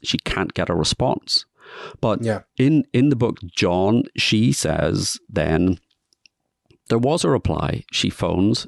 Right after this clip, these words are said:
Speaker 1: she speaks to him. He, she says, "I'm coming home," and he's fine, great, uh, and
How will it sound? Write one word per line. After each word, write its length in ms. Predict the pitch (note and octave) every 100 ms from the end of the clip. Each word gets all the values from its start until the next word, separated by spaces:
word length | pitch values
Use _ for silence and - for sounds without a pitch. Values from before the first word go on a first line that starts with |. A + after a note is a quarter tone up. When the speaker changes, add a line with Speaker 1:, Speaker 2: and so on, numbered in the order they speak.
| -
Speaker 1:
she 160 | -
speaks 300 | - A#2+ B2+
to 80 | -
him. 380 | D#2+ D#2+ E2 G#2+ - - - - -
He, 560 | F#2+ G2 F2+ - - - -
she 160 | - -
says, 220 | - E2+
"I'm 100 | E2
coming 380 | - E2+ D#2+ - -
home," 340 | - C3+ D#3 -
and 120 | F#2
he's 180 | F#2 G2+ - -
fine, 400 | C#3+ F3+ G#2+ F2+ -
great, 400 | - G3 - - _ _ _ _
uh, 360 | - F3 F2 F2
and 100 | -